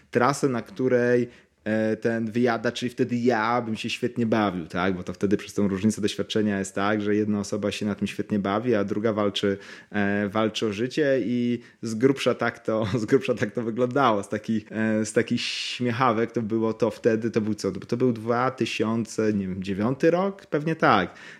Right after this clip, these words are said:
Albo dziesiąty. Z takich śmiechawek to było to, że ja byłem wtedy na Delirium, powa freeride'ówka, e, Agnieszka jechała na jakimś takim, wiesz, no,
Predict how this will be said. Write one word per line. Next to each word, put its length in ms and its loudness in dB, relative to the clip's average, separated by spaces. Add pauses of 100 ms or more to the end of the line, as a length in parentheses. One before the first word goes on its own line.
Albo 340 2
dziesiąty. 640 0 (220)
Z 60 -18
takich 260 -2
śmiechawek 420 -2
to 100 -4
było 180 2
to, 260 0
że 80 0
ja 100 2
byłem 200 -4
wtedy 280 -4
na 140 -4
Delirium, 680 0 (160)
powa 200 -4
freeride'ówka, 800 0 (380)
e, 720 0
Agnieszka 1120 0
jechała 540 -2
na 160 0
jakimś 240 -4
takim, 280 -2
wiesz, 280 4
no, 360 -2